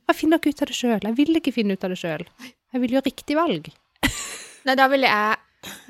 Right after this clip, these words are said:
Speaker 1: Ja.
Speaker 2: eh, nei, da, det er en, for meg en fantastisk, eh, mulighet til å kontakte en ny bank som har fristet lenge,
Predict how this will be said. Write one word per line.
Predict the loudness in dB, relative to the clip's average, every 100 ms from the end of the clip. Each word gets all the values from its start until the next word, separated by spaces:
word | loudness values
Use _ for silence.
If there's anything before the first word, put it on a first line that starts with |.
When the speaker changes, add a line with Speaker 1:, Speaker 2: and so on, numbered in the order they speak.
| -20 -8
Speaker 1:
Ja. | -4
Speaker 2:
eh, | -2 -4 -6 -6 -6 -8 -8 -10 -14 _ _ -18 -8
nei, | -2
da, | 2 2
det | 0 2
er | 4 4 2 2
en, | 0 -4 -12 -14 -6
for | -2
meg | 0 0 0
en | -2 -2 -4
fantastisk, | -8 -6 -4 -6 -4 -8 -8 -16 -8
eh, | -4 0
mulighet | 0 0 -2 -4 -12 -10
til | -6 -4
å | -2 0 0 -2 -4
kontakte | -4 -4 -4 -2 -2
en | 0 0 2 4
ny | 4 6
bank | 4 2 -8
som | -6 -4
har | -4
fristet | -4 -8 -8 -8 -6 -4
lenge, | -4 -4